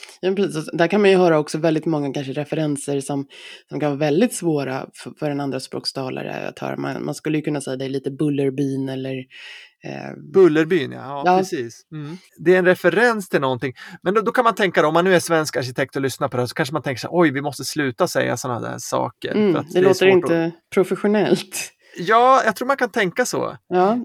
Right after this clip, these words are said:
Speaker 2: Eh,
Speaker 1: Men vårt, vårt, vårt budskap är: fortsätt. Vi tycker det är fantastiskt.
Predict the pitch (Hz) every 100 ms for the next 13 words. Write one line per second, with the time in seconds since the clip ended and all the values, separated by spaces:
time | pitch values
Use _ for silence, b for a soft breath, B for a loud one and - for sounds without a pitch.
0 | - 160 165 156 - - _ _ _ _
1 | _ _ _ _ - 202 214 269 269 220
2 | 254 - 220 208 208 175 - 170 160 -
3 | 233 - - 214 165 - 190 190 185 185
4 | 180 175 - 143 135 -